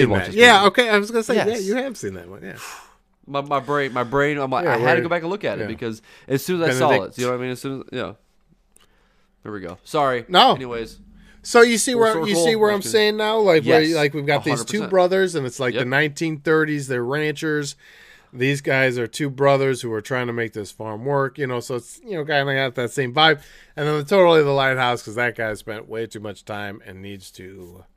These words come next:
Speaker 1: leave the premise. He needs to go and have some R and R somewhere.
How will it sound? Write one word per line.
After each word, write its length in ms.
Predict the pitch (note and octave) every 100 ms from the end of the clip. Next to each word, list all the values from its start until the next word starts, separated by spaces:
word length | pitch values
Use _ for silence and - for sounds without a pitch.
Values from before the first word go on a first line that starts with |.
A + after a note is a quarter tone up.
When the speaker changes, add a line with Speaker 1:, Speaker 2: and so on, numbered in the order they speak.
| _ _ _ _
Speaker 1:
leave 300 | B2 A#2+ A2
the 80 | G#2
premise. 540 | G#2 G#2 F2 - - _ _ -
He 80 |
needs 200 | E3 F3 C3+
to 60 |
go 300 | B2 B2+ B2
and 180 | A2 F#2 _ _ _ _ _ _ _
have 160 | G#2+ G2
some 160 | A2
R 220 | C#3 A2 G#2
and 100 | G2
R 140 | F2+
somewhere. 400 | - E2 D#2+ -